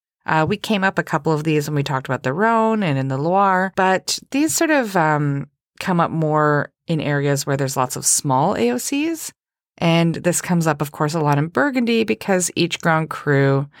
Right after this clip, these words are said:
uh, is its own classified A O C. So we see quite a few of them as you go more south in Burgundy. The monopole of La Moutonne, which means sheep, <laughs> is owned by the producer Albert Bichot.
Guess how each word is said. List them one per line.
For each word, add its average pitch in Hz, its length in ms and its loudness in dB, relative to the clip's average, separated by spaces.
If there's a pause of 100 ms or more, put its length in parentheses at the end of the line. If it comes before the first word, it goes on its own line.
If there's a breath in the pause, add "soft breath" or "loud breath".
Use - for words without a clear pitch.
(500 loud breath)
uh, 131 420 -2
is 151 180 2
its 143 160 -2 (100)
own 143 540 2 (560)
classified 127 800 -2
A 123 200 -2
O 117 60 -4
C. - 360 -6
So - 180 0
we 175 100 4
see 190 180 0
quite 170 280 0
a 160 40 0
few 151 220 0
of 139 80 -2
them 135 180 0
as 135 240 -2
you 135 60 -2
go 135 140 0
more 127 240 -2
south 139 340 0
in 123 80 -10
Burgundy. - 580 -8
The - 140 -2
monopole 226 600 2
of 156 200 0
La 151 140 0
Moutonne, 151 680 -2
which 156 280 -6
means 135 260 -4
sheep, - 440 -6
<laughs> 202 260 0
is 196 300 0
owned 185 420 0
by 160 180 2
the 160 100 -2
producer 147 640 -2
Albert 156 340 2
Bichot. 139 460 -4